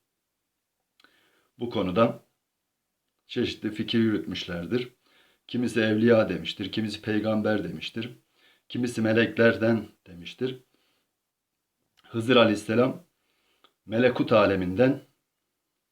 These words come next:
melektir. Kehf suresinde Hazreti Musa Aleyhisselam'la karşılaşan çeşitli ilimler öğretilmiştir Allah tarafından. Ruhani varlığa sahiptir.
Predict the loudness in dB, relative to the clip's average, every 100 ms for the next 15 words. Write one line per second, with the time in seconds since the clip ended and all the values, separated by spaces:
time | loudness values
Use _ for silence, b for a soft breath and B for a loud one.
0 | _ _ _ _ _ -2 2 2 2 -12
1 | -12 -12 _ _ _ _ _ _ _ _
2 | _ _ _ _ _ _ _ -4 -2 -2
3 | -2 0 0 -2 -4 -2 0 -2 -4 -4
4 | -4 0 2 2 -2 -6 -6 -6 -4 -4
5 | -2 -2 -2 0 -2 -6 _ _ _ _
6 | _ _ _ _ _ _ _ _ -8 -2
7 | 0 0 2 2 4 4 4 0 -10 -8
8 | -4 -2 -4 -8 -8 -2 0 2 0 0
9 | -2 -4 -2 -2 -2 b b b b -10
10 | 0 2 4 4 4 4 4 4 4 4
11 | 2 4 2 0 -4 -4